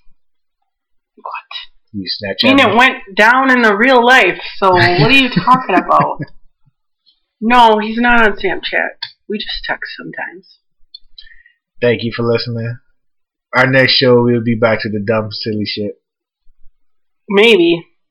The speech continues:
Speaker 2: Any final words?
Speaker 1: Nope. I got nothing.
Speaker 2: We gotta have our tagline that we always say when we end the show.
Speaker 1: What is that?
Speaker 2: Something you say every time we end the show.
Speaker 1: I know what a tagline is. I thought you were saying we had one.
Speaker 2: I said we need to come up with one.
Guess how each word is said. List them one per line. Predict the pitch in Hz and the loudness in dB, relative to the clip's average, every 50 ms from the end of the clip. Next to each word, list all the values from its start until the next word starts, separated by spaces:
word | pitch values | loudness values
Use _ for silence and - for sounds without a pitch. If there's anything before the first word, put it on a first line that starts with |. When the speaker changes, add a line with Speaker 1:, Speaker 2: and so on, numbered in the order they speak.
| - - | -12 -8
Speaker 2:
Any | 127 127 127 - | -4 -4 -4 -2
final | - 127 131 131 131 135 | -2 -2 0 0 0 0
words? | 143 151 165 - _ - - - _ _ _ _ _ _ _ _ _ _ _ _ _ _ _ _ _ _ _ _ _ - _ - | 0 -2 -2 -6 _ -20 -20 -20 _ _ _ _ _ _ _ _ _ _ _ _ _ _ _ _ _ _ _ _ _ -20 _ -12
Speaker 1:
Nope. | 208 180 185 - 202 220 - _ _ _ _ _ _ _ _ _ - | -8 -4 -2 0 0 -2 -4 _ _ _ _ _ _ _ _ _ -14
I | 185 | -8
got | 185 185 180 | -6 -4 -4
nothing. | 180 180 180 - - 175 165 170 - _ _ _ _ _ _ _ _ _ _ _ - _ _ _ _ _ _ _ _ - | -2 -2 -4 -6 -8 -12 -14 -14 -14 _ _ _ _ _ _ _ _ _ _ _ -20 _ _ _ _ _ _ _ _ -10
Speaker 2:
We | 131 127 | -6 -4
gotta | 139 143 139 | -2 -2 0
have | 139 135 | 2 2
our | 131 123 113 113 117 _ 107 107 - _ - - - | 2 2 0 -4 -12 _ -20 -20 -20 _ -14 -8 -6
tagline | 143 139 143 135 127 120 110 | -4 -4 -2 0 -2 -2 -2
that | 113 107 | -2 -4
we | 107 110 | -2 -2
always | 113 110 107 - | -2 -2 -4 -4
say | - 117 | -4 -6
when | 110 110 | -6 -4
we | 110 107 | -6 -6
end | 107 104 | -6 -6
the | 104 - | -6 -8
show. | - 123 120 110 - - _ _ _ - | -8 -8 -8 -10 -12 -16 _ _ _ -6
Speaker 1:
What | - 196 196 | -4 -4 -4
is | 190 190 | -2 -4
that? | 196 196 190 185 170 - _ _ _ _ _ _ _ - _ _ _ - - _ _ _ _ _ - 127 - | -4 -4 -2 -4 -4 -6 _ _ _ _ _ _ _ -20 _ _ _ -20 -20 _ _ _ _ _ -20 -18 -10
Speaker 2:
Something | - 135 127 131 | -6 -6 -4 -4
you | 135 | -4
say | - - 139 | -4 -4 -4
every | 139 139 - | -6 -4 -6
time | 143 143 151 | -6 -8 -8
we | 160 160 | -8 -8
end | 160 160 | -8 -8
the | |
show. | - - 214 240 269 226 - | -8 -8 -8 -8 -6 -2 0
Speaker 1:
I | 240 | 2
know | 285 339 | 2 4
what | 381 381 - | 4 2 2
a | - | 0
tagline | - - 277 330 392 403 370 311 262 254 240 | -2 0 0 2 4 6 6 6 6 4 4
is. | 233 | 4
I | 233 226 226 | 2 4 4
thought | 254 247 | 2 4
you | 262 254 | 4 4
were | 240 240 - | 2 2 2
saying | 277 277 269 | 0 2 4
we | 233 190 - - | 2 2 2 2
had | 214 262 370 415 311 220 | 4 4 6 4 4 2
one. | 190 165 147 | 0 2 2
Speaker 2:
I | 165 165 - | 2 2 4
said | 185 160 156 | 2 4 4
we | 156 156 156 151 | 4 4 4 4
need | 165 165 | 4 2
to | 156 160 | 2 0
come | - 180 185 | 0 2 2
up | 220 262 262 - | 4 2 2 0
with | 143 127 | 0 0
one. | 123 117 113 107 | 0 0 0 -4